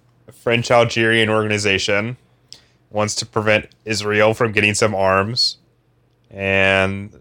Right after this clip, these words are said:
a guy got sent to, uh, France to take care of it, but his plane got delayed or something, or he got caught off,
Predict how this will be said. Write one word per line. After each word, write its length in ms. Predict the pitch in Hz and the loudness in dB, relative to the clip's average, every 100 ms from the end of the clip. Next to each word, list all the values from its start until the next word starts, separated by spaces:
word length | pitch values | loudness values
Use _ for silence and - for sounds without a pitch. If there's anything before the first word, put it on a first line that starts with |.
| - | -8
a 180 | 101 98 | -4 0
guy 280 | 104 104 | 4 4
got 260 | 104 107 107 | 4 4 2
sent 380 | - 110 104 92 _ - - _ | 0 0 0 -2 _ -20 -20 _
to, 880 | - 120 104 104 101 101 101 98 98 - _ _ _ _ _ _ _ - | -14 -6 -4 -2 -2 -2 -2 -4 -8 -14 _ _ _ _ _ _ _ -12
uh, 360 | 101 101 98 | -4 0 0
France 580 | 98 - 101 101 98 - | -2 -2 2 2 2 -2
to 240 | - 104 95 | -6 -6 -6
take 240 | - 98 | -6 -4
care 200 | 104 101 | 0 0
of 100 | 110 | 0
it, 20 | |
but 120 | 104 98 | -2 -4
his 80 | |
plane 260 | 95 101 95 | -4 -4 -2
got 180 | 95 95 | 0 0
delayed 320 | 104 104 107 | 0 2 2
or 60 | 110 | 2
something, 340 | 113 110 107 | 0 0 0
or 60 | 101 | 0
he 60 | |
got 160 | 98 98 | 0 -2
caught 240 | 104 98 | -4 -2
off, 340 | 98 117 - | 0 0 -2